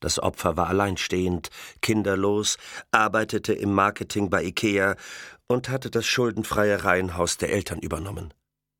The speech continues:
Maria Karlsson war regelmäßig mit einer Kollegin zur Arbeit gefahren, hatte an diesem Morgen jedoch nicht am Kirkwegen gewartet.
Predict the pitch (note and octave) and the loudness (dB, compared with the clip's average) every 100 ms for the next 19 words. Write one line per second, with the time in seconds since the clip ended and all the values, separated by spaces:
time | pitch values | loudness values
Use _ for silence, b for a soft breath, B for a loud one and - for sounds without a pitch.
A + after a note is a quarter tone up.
0 | _ _ B B - C3+ D#3 C#3+ C3 B2 | _ _ B B 0 2 2 2 0 0
1 | - C3 A#2+ A2+ B2 A#2+ A#2 A2+ - A#2 | 2 2 2 2 2 2 2 0 0 -2
2 | - B B B A#2 A#2 B2+ B2+ D3 C#3 | -4 B B B 0 2 2 2 2 2
3 | D3 A2+ G#2 - D#2+ G#2+ G#2 G2+ A2+ - | 2 2 2 2 4 4 4 0 -2 2
4 | G2+ A2+ A#2+ B B B C#3+ D3 C#3 D#3+ | 4 4 2 B B B 2 2 2 2
5 | C3+ C#3 C3 C3 C3 B2 A2 B2+ B2 - | 2 2 2 2 2 0 0 -2 -2 -2
6 | A2 G#2+ - A#2+ G#2+ - G2 G#2 G#2 G#2 | -2 0 0 0 0 -2 0 0 -2 -2
7 | A#2 G#2 - - - | -2 -4 -8 -10 -16